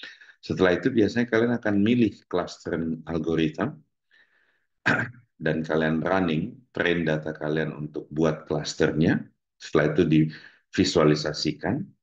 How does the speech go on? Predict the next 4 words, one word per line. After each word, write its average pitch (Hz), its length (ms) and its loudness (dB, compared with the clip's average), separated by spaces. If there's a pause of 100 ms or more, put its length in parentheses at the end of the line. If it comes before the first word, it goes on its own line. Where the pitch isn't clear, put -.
(720)
Ingat, 82 560 0
visualisasi 85 800 2
sangat 101 480 -2
terbatas, 80 800 -4